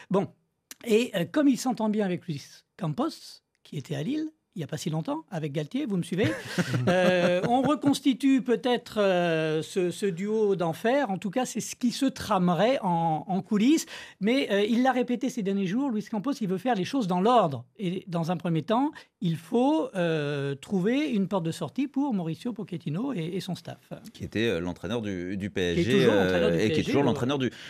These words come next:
Speaker 2: du
Speaker 1: Mm.
Speaker 2: P S G. Euh, Xavier Barry, quand vous entendez Frédéric Suto, vous avez l'impression que les choses sont maîtrisées du côté de, de Paris, on fait les choses pas à pas avec, euh, Luis Campos à la manœuvre, ou bien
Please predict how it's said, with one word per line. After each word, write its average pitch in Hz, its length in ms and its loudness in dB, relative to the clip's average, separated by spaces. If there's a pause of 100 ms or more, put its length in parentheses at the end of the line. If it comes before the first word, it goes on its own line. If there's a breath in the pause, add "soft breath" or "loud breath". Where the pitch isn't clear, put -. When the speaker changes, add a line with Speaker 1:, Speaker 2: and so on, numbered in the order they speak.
(140)
Speaker 2:
du - 100 -2
Speaker 1:
Mm. - 20 -8
Speaker 2:
P 156 80 0
S 139 220 2
G. 120 200 2
Euh, 123 120 2
Xavier 170 280 0
Barry, 135 200 2
quand 131 120 -2
vous 120 160 -2
entendez 127 440 -2
Frédéric 120 340 -2
Suto, 104 680 -4
vous 95 140 -6
avez 110 120 0
l'impression 117 300 -4
que 117 60 -6
les 104 60 -4
choses 117 160 -10
sont 98 180 -8
maîtrisées 139 600 -2
du 220 120 -6
côté 135 220 -4
de, 107 280 -2
de 104 120 -4
Paris, 107 440 -2
on 104 180 -4
fait - 120 -10
les 98 120 -2
choses 110 260 -6
pas 104 220 -2
à - 20 0
pas 127 240 -2
avec, 120 240 -4
euh, 101 140 -4 (260 soft breath)
Luis 120 140 -2
Campos 123 320 -2 (100)
à - 20 0
la 113 80 2
manœuvre, 143 300 0
ou 147 60 -2
bien 175 180 -2